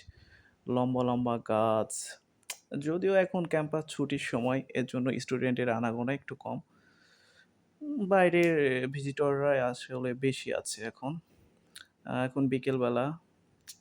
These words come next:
আমরা এখন যাচ্ছি হচ্ছে মেইন প্রশাসনিক ভবনের কাছে। দেখেন, এই রাস্তাতেও কত জ্যাম পড়ে গেছে।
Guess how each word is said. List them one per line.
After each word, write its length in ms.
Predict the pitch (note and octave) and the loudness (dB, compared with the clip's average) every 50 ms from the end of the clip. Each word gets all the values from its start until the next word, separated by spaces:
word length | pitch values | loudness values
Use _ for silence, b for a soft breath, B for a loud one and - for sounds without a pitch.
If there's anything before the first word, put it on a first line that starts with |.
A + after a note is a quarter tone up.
| b b b b b b b b b b b b b b b b b b b _ _ _ _ _ _ _ C4+ A#3+ - | b b b b b b b b b b b b b b b b b b b _ _ _ _ _ _ _ -20 -20 -14
আমরা 380 | - B2+ C3+ C3 B2+ C3 C3 C3 | -10 -8 -6 -4 -2 -2 -2 -4
এখন 280 | B2+ - - C3+ C3+ | -4 -4 -4 -2 -2
যাচ্ছি 440 | C3 C3+ C3 B2+ B2+ - - - C#3+ | 0 0 -2 -2 -2 -6 -6 -6 -4
হচ্ছে 400 | C#3+ C#3+ B2 B2 - - - C#3 | -4 -4 -6 -6 -6 -8 -6 -4
মেইন 560 | C3+ C3+ C3 C3 C3 C3+ C3+ C3+ C3+ C#3+ D#3+ D#3 _ _ _ _ _ _ _ _ _ _ _ _ _ _ _ _ _ _ _ _ | -2 0 0 0 0 0 -2 -2 -2 -4 -6 -10 _ _ _ _ _ _ _ _ _ _ _ _ _ _ _ _ _ _ _ _
প্রশাসনিক 540 | - C#3 C3+ D3 C#3 C#3 - C3+ C3+ C3 B2 | -4 -2 -2 -2 -4 -4 -2 -2 -2 -2 -2
ভবনের 380 | - C#3 C3 C3 C3 B2+ B2+ B2 | -4 -6 -4 -2 -2 -2 -2 -2
কাছে। 380 | B2+ B2+ B2+ - - C#3 C3+ D#3+ F3 - _ _ _ _ _ _ _ _ _ _ _ _ _ _ _ _ - - - - - | -4 -6 -6 -6 -4 -4 -4 -4 -6 -10 _ _ _ _ _ _ _ _ _ _ _ _ _ _ _ _ -18 -16 -12 -6 0
দেখেন, 360 | C#3 C3+ C3+ - C3+ B2 B2 - - - _ _ _ _ _ _ _ _ _ _ _ - | 0 0 0 0 -2 -4 -4 -6 -8 -16 _ _ _ _ _ _ _ _ _ _ _ -2
এই 200 | - D3 D3+ D#3 | 2 2 2 4
রাস্তাতেও 480 | D#3 D#3 D#3 D3+ - D#3+ D3+ - D#3 D3+ | 2 0 -2 -2 -6 -8 -4 -2 -2 -2
কত 240 | - C#3+ C#3 - | -2 -4 -2 -2
জ্যাম 340 | C#3 C3+ - C3+ C3 B2+ B2+ | -4 -2 0 -2 -2 -2 -2
পড়ে 260 | B2 A2+ G2 F#2+ G2+ | -2 -4 -4 -4 -4
গেছে। 360 | - - A2+ - - - C3 | -4 -6 -8 -8 -10 -12 -12